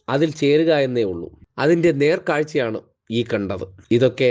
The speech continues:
ഒരു തുടക്കം മാത്രം. കോൺഗ്രസ്സുകാർക്ക് മാത്രമല്ല, ലീഗുകാർക്കും ഇപ്പോൾ സ്വസ്ഥമായ ഒരിടം വേണമെങ്കിൽ സംഘപരിവാറിനൊപ്പം പോണം. എന്തൊക്കെ തകർത്താലെന്ത്, സ്വന്തം നിലനിൽപ്പ് തന്നെ അപകടത്തിലായാലെന്ത്,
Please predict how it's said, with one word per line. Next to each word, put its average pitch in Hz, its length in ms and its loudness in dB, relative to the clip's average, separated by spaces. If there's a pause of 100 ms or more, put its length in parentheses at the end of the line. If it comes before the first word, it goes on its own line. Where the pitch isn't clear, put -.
(140)
ഒരു 120 140 2
തുടക്കം 127 440 0
മാത്രം. 101 320 -8 (800)
കോൺഗ്രസ്സുകാർക്ക് 175 840 0
മാത്രമല്ല, 135 540 -4 (420)
ലീഗുകാർക്കും 160 760 2
ഇപ്പോൾ 135 320 2 (160)
സ്വസ്ഥമായ 202 600 0
ഒരിടം 165 340 0
വേണമെങ്കിൽ 131 460 -2 (260)
സംഘപരിവാറിനൊപ്പം 131 960 0
പോണം. 87 300 -10 (580)
എന്തൊക്കെ 135 480 2
തകർത്താലെന്ത്, 135 720 -2 (520)
സ്വന്തം 165 420 2
നിലനിൽപ്പ് 175 460 2
തന്നെ 165 200 4
അപകടത്തിലായാലെന്ത്, 139 1120 0